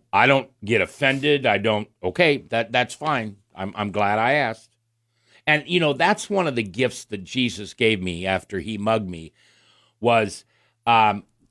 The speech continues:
I don't get offended anymore. Uh, or I, I, I really, really, really try not to,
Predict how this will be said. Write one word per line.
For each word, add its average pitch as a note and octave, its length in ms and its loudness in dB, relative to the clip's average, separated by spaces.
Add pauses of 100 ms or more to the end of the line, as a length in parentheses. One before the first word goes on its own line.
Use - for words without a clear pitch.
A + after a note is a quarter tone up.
(380)
I C3 300 0
don't D3+ 160 2
get C3+ 160 2
offended B2 480 -2
anymore. D#2 560 -16 (400)
Uh, G2+ 160 -8
or A#2 200 2
I, G#2+ 200 2
I, G#2+ 260 0
I G#2+ 80 -2
really, D3 400 6
really, C3 300 2
really A#2+ 320 0
try A2 320 2
not G#2+ 320 -2
to, E2+ 220 -16